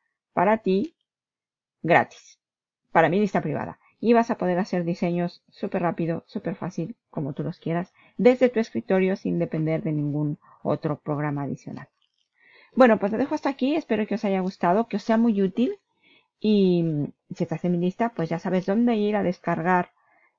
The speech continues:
eh, la licencia. Y si no, es momento de que compres la lista privada, porque por un fee súper barato cada mes puedes tener programas y softwares y herramientas que realmente van a ayudarte a trabajar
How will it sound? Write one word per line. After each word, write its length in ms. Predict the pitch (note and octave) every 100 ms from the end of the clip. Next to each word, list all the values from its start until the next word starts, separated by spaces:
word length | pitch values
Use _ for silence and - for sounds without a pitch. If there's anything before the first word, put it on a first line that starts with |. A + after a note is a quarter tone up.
| -
eh, 120 | E3
la 180 | D#3+ E3
licencia. 720 | D#3+ E3 F#3+ F#3 G#3 A3+ F#4+ -
Y 120 | F3+
si 140 | -
no, 200 | D#3+ F#3 -
es 120 | -
momento 280 | D3 D3+ D#3
de 80 | C#3+
que 380 | D#3+ D3+ - -
compres 400 | B3 G3+ - E3+
la 260 | D#3 D#3 _ _ - _ _ -
lista 240 | C#4+ E4
privada, 400 | B3+ G#3+ G#3+ A#3
porque 220 | F3+ -
por 180 | E3+ F#3
un 120 | G#3+
fee 180 | A3+ A#3+
súper 540 | A#3 G4+ G#4 C#4+ B3+ - -
barato 480 | G#3 F#3 - B3 -
cada 200 | G#3+ G3
mes 280 | D#3+ G#3+ - _ - - -
puedes 240 | G3 A3 A3+
tener 440 | E3+ F#3 G3 B3 _ _ _
programas 640 | F#3 F#3 F3+ E3+ F3 F#3+ -
y 140 | F3+
softwares 560 | - D3+ D3+ D#3 D#3 -
y 140 | F#3+
herramientas 640 | E3 D#3+ D#3+ D#3 D#3 D#3+ - _ - _ -
que 100 | F3
realmente 440 | F3 F3+ E3+ E3+
van 140 | D#3+ E3
a 40 |
ayudarte 520 | D#3 D#3+ E3 - D#3
a 80 | D3+
trabajar 640 | - C3+ - - E3+ E3+